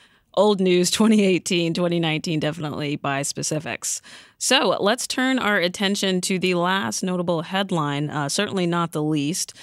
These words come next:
And Todd, a wise person once said, "If at first you don't succeed, try, try again." I don't know who said that,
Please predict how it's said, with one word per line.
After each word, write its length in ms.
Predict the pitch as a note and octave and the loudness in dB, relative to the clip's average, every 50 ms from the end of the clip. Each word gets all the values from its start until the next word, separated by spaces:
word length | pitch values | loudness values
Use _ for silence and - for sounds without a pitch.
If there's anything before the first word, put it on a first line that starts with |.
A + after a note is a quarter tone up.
| - - - - - | -20 -20 -12 -6 -4
And 120 | F#3+ F#3+ | -4 0
Todd, 220 | G#3 G3+ G3 G3 | 0 2 2 2
a 60 | F#3+ F3+ | 2 2
wise 300 | F3+ F#3+ G3+ G#3+ G#3+ - | 2 2 0 0 -2 -2
person 600 | - - G#3+ G3 G#3 G3+ - G3 G3 G3 F#3 D#3+ | -4 -2 -2 -2 0 0 0 0 0 0 0 0
once 260 | F3+ F#3 F#3 - - | 0 0 -2 -2 -2
said, 420 | - F3 E3 D#3+ D#3+ D#3+ D#3 D3+ - | -2 0 0 0 0 0 -2 -4 -4
"If 160 | - E3 - | -4 -4 -2
at 120 | E3 E3+ - | -2 -4 -2
first 320 | - F#3 F#3 F#3 - - | -2 -2 -2 -2 -2 -4
you 120 | F3 F3 E3+ | -4 -2 -2
don't 240 | E3+ F3 F3 D#3 - | 0 -2 -2 -2 -4
succeed, 640 | - D#3 - - - F3 E3+ D#3+ D#3+ D#3 D3+ D#3 - _ _ - _ _ _ _ | -6 -6 -4 -2 0 0 2 2 2 0 0 -4 -8 _ _ -20 _ _ _ _
try, 600 | - - G3 F#3 F3+ F3 E3+ E3+ E3+ E3+ E3 E3+ - _ _ - | -6 -2 0 2 2 2 2 2 0 0 -2 -4 -8 _ _ -12
try 380 | - - E3+ D#3+ D#3 D3+ D#3 D#3 | -6 -4 -2 -2 0 0 0 0
again." 580 | C#3+ G#2 G#2+ D3+ D3+ E3+ F3 F3+ G3 A3+ A#3+ | -2 -2 -4 -4 -2 0 0 2 2 0 0
I 100 | A#3+ - | -2 -2
don't 220 | D#3+ D#3+ D3+ C3+ - | -2 -2 -4 -4 -4
know 160 | D#3 D3+ D#3+ | -4 -4 -2
who 160 | F#3 A#3 B3+ | 0 0 0
said 240 | A#3+ - A3 G3+ F#3+ | 0 0 -2 -2 0
that, 340 | F#3+ F3+ F3 F3+ F3 - | 0 2 2 0 0 -2